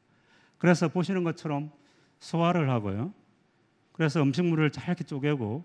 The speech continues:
또 쪼개진 음식물을 분자 수준까지 대사를 해서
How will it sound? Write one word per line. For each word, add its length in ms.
또 100
쪼개진 480
음식물을 600
분자 400
수준까지 720
대사를 480
해서 420